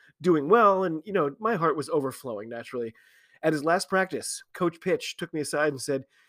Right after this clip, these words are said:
"He's a natural athlete. He, he's awesome at hitting and awesome at throwing. He just needs to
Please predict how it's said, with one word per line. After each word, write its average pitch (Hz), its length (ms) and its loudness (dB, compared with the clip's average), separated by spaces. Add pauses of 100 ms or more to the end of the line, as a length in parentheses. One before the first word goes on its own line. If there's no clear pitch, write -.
(160)
"He's 302 180 0
a 277 60 -4
natural 190 360 -6
athlete. 226 440 -6
He, 123 220 -12
he's - 300 -14
awesome 214 340 -4
at 220 80 -8
hitting 214 260 -2
and 151 120 -4
awesome 170 360 -4
at - 120 -8
throwing. 143 360 -4
He 214 100 -2
just 208 200 -8
needs 226 220 -4
to 196 220 2